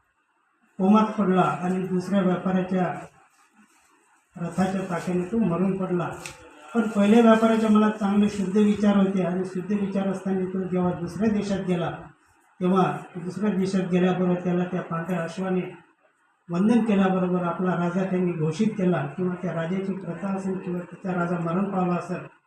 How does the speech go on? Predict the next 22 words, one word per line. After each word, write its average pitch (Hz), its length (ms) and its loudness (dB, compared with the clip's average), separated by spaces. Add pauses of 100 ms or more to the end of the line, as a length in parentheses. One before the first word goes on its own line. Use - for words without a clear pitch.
(220)
म्हणजे 233 200 2
विचार 247 360 2
आपल्याला 233 360 4
कोणत्या 214 540 0
पातळीवर 208 560 0
येतात. 185 400 0 (800)
म्हणून 233 260 4
आपण 208 280 4
पवित्राचा 208 640 2
मार्ग, 196 320 2 (720)
पंचशील 196 500 2 (280)
आर्य 190 220 0
अष्टांगिक 190 640 0
मार्ग, 190 260 2
सदाचरणाचा 190 800 0
मार्ग, 185 240 -2
आर्य 180 260 0
अष्टांगिक 190 460 -2
मार्ग, 190 360 -4 (120)
मार्ग 180 320 0 (480)
आणि 226 180 2
शील 247 240 -2